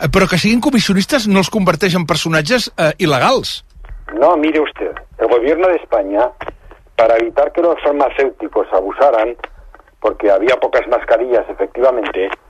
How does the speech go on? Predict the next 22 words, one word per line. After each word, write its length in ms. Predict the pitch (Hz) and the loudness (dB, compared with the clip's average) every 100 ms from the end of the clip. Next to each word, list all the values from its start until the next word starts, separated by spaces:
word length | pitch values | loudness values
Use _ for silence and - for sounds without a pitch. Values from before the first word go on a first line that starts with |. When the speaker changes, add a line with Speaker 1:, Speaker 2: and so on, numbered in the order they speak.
| - - _ - | -20 -20 _ -4
Speaker 2:
dictó 360 | - - 139 | -2 0 2
una 280 | 151 156 143 | 4 2 2
orden 320 | 143 139 131 | 2 0 -2
ministerial 680 | 131 127 113 - 113 127 123 | -2 -8 -8 -4 0 2 2
o 60 | 110 | 2
un 140 | 113 | 0
real 200 | 110 123 | 0 0
decreto, 580 | 120 117 120 107 - 98 - - - | 0 -2 -4 -4 -4 -6 -8 -20 -14
lo 180 | - 85 | -8 -8
tengo 720 | - 98 107 101 110 107 107 | -4 -2 0 2 2 2 0
guardado, 540 | - 101 101 123 113 95 | 0 0 2 0 0 -4
pero 140 | 90 | -6
ahora 140 | 90 98 | -2 -2
mismo 300 | 98 95 101 | -2 -6 -4
no 80 | 101 | -2
lo 140 | 101 | -2
tengo 240 | 107 107 | -2 0
a 60 | 107 | 2
mano, 340 | 113 101 98 - - - _ - - | 0 -2 -4 -8 -20 -20 _ -14 -4
en 180 | 127 | -2
donde 260 | 131 123 120 | 0 0 0
decía 560 | 120 113 165 165 147 | 0 0 0 2 2